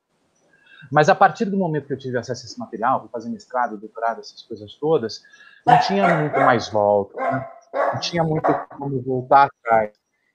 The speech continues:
E acabou, e acabou vindo um atrás do outro, veio o P C C, é, depois, né, que começou a, a ordenar esse universo criminal. São Paulo despencou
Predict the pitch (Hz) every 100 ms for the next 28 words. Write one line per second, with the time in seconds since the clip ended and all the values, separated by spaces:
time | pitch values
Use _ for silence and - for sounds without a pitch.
0 | _ 120 151 160 165 151 - 143 151 170
1 | 170 170 170 170 170 165 - 160 165 160
2 | 160 156 175 170 156 175 175 175 180 185
3 | 185 156 175 156 170 - 113 131 139 151
4 | - 151 - 135 156 165 117 92 - 107
5 | 104 _ 117 120 117 139 147 113 - _
6 | _ _ _ - 117 101 _ - - 131
7 | 127 - 131 131 117 120 117 117 135 120
8 | 139 117 127 143 127 117 120 120 117 110
9 | - 135 139 135 131 - 120 131 127 127
10 | - 123 131 131 123